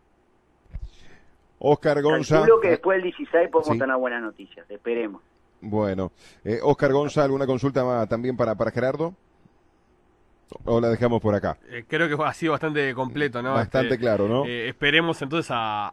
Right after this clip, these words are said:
Speaker 3: a que el próximo dieciséis, eh, sean buenas noticias.
Speaker 1: Esperemos, esperemos.
Speaker 2: Cómo no,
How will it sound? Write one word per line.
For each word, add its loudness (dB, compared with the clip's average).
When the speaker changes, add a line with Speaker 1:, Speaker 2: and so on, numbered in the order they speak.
Speaker 3:
a -10
que -12
el -10
próximo -10
dieciséis, -2
eh, -14
sean -2
buenas -4
noticias. -14
Speaker 1:
Esperemos, 2
esperemos. 4
Speaker 2:
Cómo 2
no, -2